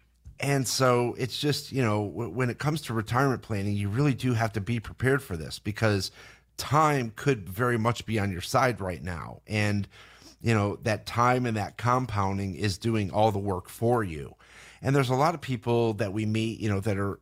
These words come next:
into deeper retirement that are not really in a great position. And unfortunately, there's a lot of times where we can't do a lot for them. And so, like I said, when I see this, it's just, it's crazy because,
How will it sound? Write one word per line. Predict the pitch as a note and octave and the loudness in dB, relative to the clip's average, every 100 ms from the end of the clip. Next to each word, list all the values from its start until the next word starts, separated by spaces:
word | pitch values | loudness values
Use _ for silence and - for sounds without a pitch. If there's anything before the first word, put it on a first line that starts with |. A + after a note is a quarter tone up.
| _ | _
into | C3+ D3+ C#3+ - A2+ G#2 | 0 0 -2 0 2 0
deeper | E2+ A2 C3 B2 G#2 | -2 -2 -2 2 0
retirement | F#2 - F#2+ G2 F#2+ F#2 - | 0 -4 0 0 0 -2 -4
that | F#2+ A2 | -6 -2
are | G#2 | -2
not | G#2+ C3+ - | 0 0 0
really | A2+ G#2 G#2+ | 0 0 2
in | G#2 | 0
a | |
great | G2+ G2+ G2 | 0 -2 -2
position. | - F#2 C3+ - F2+ C2+ - - - - - | -4 0 0 0 -4 -8 -12 -20 -20 -20 -2
And | B2 A#2+ A2+ - | 2 2 0 2
unfortunately, | B2 G#2+ C#3 D3 A#2 G#2+ A2 A2 | 0 2 0 0 0 -2 0 2
there's | A2 G#2+ | 2 2
a | |
lot | G#2+ B2 | 4 4
of | A2+ | 2
times | - A2 G2 | -2 -2 -2
where | G2 G2+ F2+ | -4 -4 -2
we | B2+ C3 | -6 -6
can't | - B2 A2 | -4 -4 0
do | A#2+ G#2+ | 2 2
a | |
lot | G#2 G#2+ - | 4 0 -2
for | - A#2 B2 | -6 0 0
them. | F#2+ B1+ - - G2+ | -2 -10 -14 -10 0
And | A2 G#2 | 2 2
so, | - A#2 G#2 G#2 F2 | 2 4 4 4 0
like | C3 - | -4 -4
I | |
said, | G2+ A#2 F#2+ | -2 0 0
when | G2 | -2
I | G2 | -2
see | - C#3 | 0 0
this, | B2+ G2+ G2 - | 2 2 0 -2
it's | G#2 - | -6 -4
just, | A2+ - - | -4 -4 -6
it's | G#2+ | -8
crazy | - B2+ A#2+ F#2 | 0 2 2 0
because, | D#2+ F2+ A2 F#2 | -6 -2 0 0